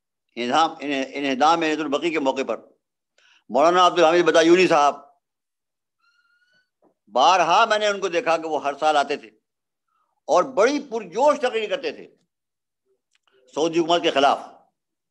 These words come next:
और ऐसे ही मुहर्रम के महीने में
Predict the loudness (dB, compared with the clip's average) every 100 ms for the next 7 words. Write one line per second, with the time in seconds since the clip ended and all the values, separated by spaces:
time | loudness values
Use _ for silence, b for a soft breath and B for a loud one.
0 | _ _ _ _ _ _ _ _ _ _
1 | _ _ _ _ 0 0 2 2 2 0
2 | 2 0 -2 -6 -8 -8 -8 -10 -12